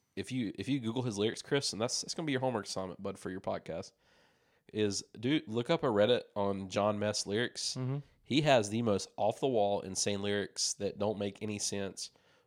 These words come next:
Speaker 1: but Dance Gavin Dance fans, like, love it.
Speaker 2: They're stupid, so they like that stuff?
Speaker 1: Yeah, like, I'm not gonna, like, say the words, but, like, in one of their newer songs, their new album,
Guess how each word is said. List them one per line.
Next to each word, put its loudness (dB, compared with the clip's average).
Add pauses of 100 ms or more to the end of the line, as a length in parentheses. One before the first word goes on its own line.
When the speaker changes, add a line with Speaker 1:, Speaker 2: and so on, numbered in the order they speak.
(120)
Speaker 1:
but 0 (100)
Dance 0
Gavin 0
Dance -4
fans, -4
like, -4 (600)
love -4
it. -10 (200)
Speaker 2:
They're 4
stupid, 6 (140)
so 2
they 6
like 4
that 2
stuff? 2
Speaker 1:
Yeah, 6
like, 6
I'm 4
not 6
gonna, 2
like, 2
say 4
the 4
words, 0
but, -2
like, -4
in -4
one 0
of -2
their 4
newer 0
songs, 0
their -2
new -2
album, 2